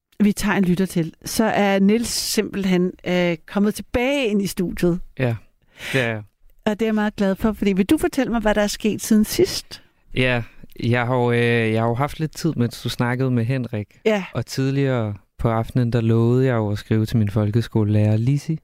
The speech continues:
Speaker 1: Ja.
Speaker 2: Som jeg, øh, har været meget taknemmelig for,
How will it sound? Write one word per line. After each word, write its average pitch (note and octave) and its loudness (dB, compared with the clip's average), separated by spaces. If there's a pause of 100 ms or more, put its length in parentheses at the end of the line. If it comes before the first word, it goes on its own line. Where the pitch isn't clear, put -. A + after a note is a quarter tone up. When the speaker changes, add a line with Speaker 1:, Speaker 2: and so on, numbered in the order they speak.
(140)
Speaker 1:
Ja. A3 0 (400)
Speaker 2:
Som A2+ 0
jeg, G#2 2
øh, G2 0 (260)
har A2 0
været A2+ 2
meget A#2+ 0
taknemmelig C3+ 0
for, A#2+ 0